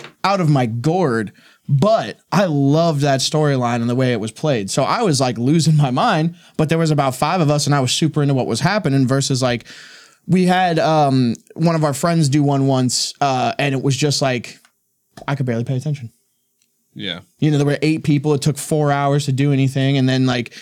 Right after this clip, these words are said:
Speaker 1: you know when you're, like, a fighter and you don't take any ranged weapons 'cause you're like, "I'm a big bonky guy." But then, like, the guy, he randomly, he's like, "Oh, okay, the boss monster is two hundred feet behind you," and you spend five turns running to the boss monster, and you're like, "I don't even wanna play anymore."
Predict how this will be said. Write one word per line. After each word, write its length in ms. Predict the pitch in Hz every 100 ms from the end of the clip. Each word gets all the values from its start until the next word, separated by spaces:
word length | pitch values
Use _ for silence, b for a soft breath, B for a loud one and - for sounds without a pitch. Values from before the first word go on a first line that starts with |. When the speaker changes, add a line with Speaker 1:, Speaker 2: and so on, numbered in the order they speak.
| B B -
Speaker 1:
you 80 |
know 100 | 247
when 140 | 302 277
you're, 100 | 254
like, 160 | 226
a 60 | 160
fighter 400 | - 160 165 170
and 120 | 160
you 60 | 151
don't 220 | 151 147
take 200 | 165 143
any 140 | 151
ranged 340 | 127 127 143 139
weapons 300 | 147 151 143
'cause 140 | 127
you're 80 | 123
like, 120 | 123
"I'm 140 | 120 127
a 40 |
big 240 | 123 131 120
bonky 340 | 131 131 139
guy." 320 | 143 143 151 151 B B
But 140 | 147 147
then, 180 | 160
like, 320 | 151 139 - - _ _ _
the 100 | 139
guy, 320 | 143 147 147 147
he 140 | 151
randomly, 420 | 139 143 147 147
he's 140 | 151 143
like, 100 | 131
"Oh, 220 | 202 180
okay, 180 | 180 175
the 80 | 147
boss 360 | 131 170 170 170
monster 400 | 151 143 156 139
is 160 | 131
two 200 | - 190
hundred 340 | 160 165 139 131
feet 220 | - 143
behind 400 | 135 131 135 135
you," 100 | 117
and 120 | 120
you 80 | 127
spend 280 | 123 139 127
five 300 | - 123 123
turns 340 | 139 131 127 135
running 420 | - 113 123 123
to 100 | 123
the 80 | 120
boss 320 | 110 120 123
monster, 400 | 143 139 135 156
and 100 | 147
you're 100 | 131
like, 140 | 117 110
"I 80 | 120
don't 100 | 120
even 100 | 113
wanna 140 | 101
play 220 | 98 117
anymore." 380 | 98 87 73 165